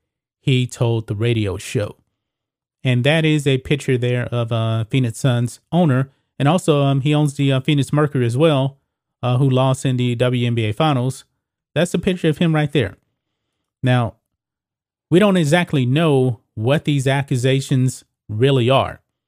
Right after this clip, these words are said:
I guess we'll just have to wait, uh, when E S P N drops this. And it's gonna be interesting, interesting to see, um, how the other N B A owners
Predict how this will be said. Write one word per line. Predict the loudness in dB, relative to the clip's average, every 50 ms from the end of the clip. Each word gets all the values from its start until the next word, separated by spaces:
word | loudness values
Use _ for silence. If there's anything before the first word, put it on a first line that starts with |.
| _ _ _ _ _ _ _ _ _ _ _ _ _ _ -8 -2
I | -2 0
guess | 2 2 0 0 2
we'll | 2 2 2
just | 2 0 0 0
have | 0 0 -2 0 -2
to | -4 -2
wait, | -2 0 0 -2 -2 -6 _ _ _ _ _ _
uh, | -2 -2 0 0 -2
when | -2 -2 -4 -4 -2 -2
E | 0 2 2
S | 2 0 -2 -6
P | -6 -4 -2 0 0
N | 0 0 0 -2 -4 -4 -8 _ _ _ _ _ -10
drops | -6 -2 0 2 2 2 0 -2 -6 -8
this. | -8 -8 -8 -8 -12 -18 -20 -20 _ _ _ _ _ _ _ -6
And | -4 -4 -4
it's | -2
gonna | 0 0 0
be | 2 2 2 2
interesting, | 0 0 -2 -2 -2 0 0 -2 -4 -2 -2
interesting | 0 0 0 -2 -2 0 0 2
to | 0
see, | -2 -2 -2 -2 -2 0 0 -2 -2 -4 -6 _ _ _ _ _ _ _ _ _ _ _ _ _ _
um, | 0 2 2 2 2
how | 2 2 2 2 2 2
the | 0 0 0 0
other | 0 0 -2 -2
N | -2 -2 0 0
B | 0 0
A | 0 0 -2 -2
owners | -2 0 0 2 2 0 0 -2 -2 -6 -12